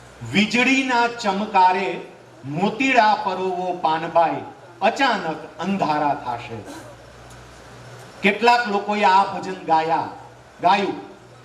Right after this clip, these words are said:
કેટલાક લોકોએ એના પર પી એચ ડી કરી, કેટલાક લોકોએ એના પર જાત જાતના પ્રવચનો કર્યા, પણ પંકજસિંહે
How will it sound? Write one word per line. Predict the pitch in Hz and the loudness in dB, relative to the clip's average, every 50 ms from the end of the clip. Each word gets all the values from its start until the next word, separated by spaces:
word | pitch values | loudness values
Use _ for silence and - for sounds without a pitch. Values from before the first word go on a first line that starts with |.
| - | -2
કેટલાક | - 226 233 240 254 262 262 254 | 0 0 0 2 2 2 2 2
લોકોએ | 233 233 233 240 226 | -4 -2 0 0 0
એના | 214 208 214 226 | 0 2 0 0
પર | 226 233 226 | 2 2 2
પી | - - - 214 214 220 | 2 2 -4 -2 0 0
એચ | 226 226 226 | 0 -2 -2
ડી | 214 220 | -4 -4
કરી, | 214 - 190 175 156 135 101 - - - - - - - - - - - - - - | -2 -2 -2 -2 -2 -2 -6 -8 -12 -18 -20 -20 -20 -20 -20 -20 -20 -20 -20 -4 0
કેટલાક | 214 247 254 - 269 262 262 262 226 | 2 2 2 2 2 2 2 2 0
લોકોએ | 226 233 226 233 240 226 | -2 -4 0 0 2 2
એના | 220 208 208 220 220 | 2 0 -2 -2 0
પર | 220 226 - | 0 0 -2
જાત | - - - 190 214 240 254 247 - 214 | -2 -2 0 4 4 4 4 2 -2 -2
જાતના | 214 208 - - 214 214 | -2 -2 -2 -4 -4 -4
પ્રવચનો | 190 - 175 185 190 208 202 208 202 202 196 185 | -4 -2 -4 -4 -4 -4 -4 -4 -4 -4 -4 -4
કર્યા, | - 165 170 165 170 165 - - - - - - - - - - - - - - - - - - - - - - - - - - - - | -4 -4 -2 0 2 2 2 0 -4 -10 -16 -16 -20 -20 -20 -20 -20 -20 -20 -20 -20 -20 -20 -20 -20 -20 -20 -20 -20 -20 -20 -20 -20 -4
પણ | - 170 170 170 | -2 -2 -2 0
પંકજસિંહે | - 170 175 190 190 - 226 226 226 - - - 202 196 196 202 214 220 226 | 0 0 0 0 -2 2 2 2 2 2 -8 -10 -8 -6 -4 -4 -2 -2 -2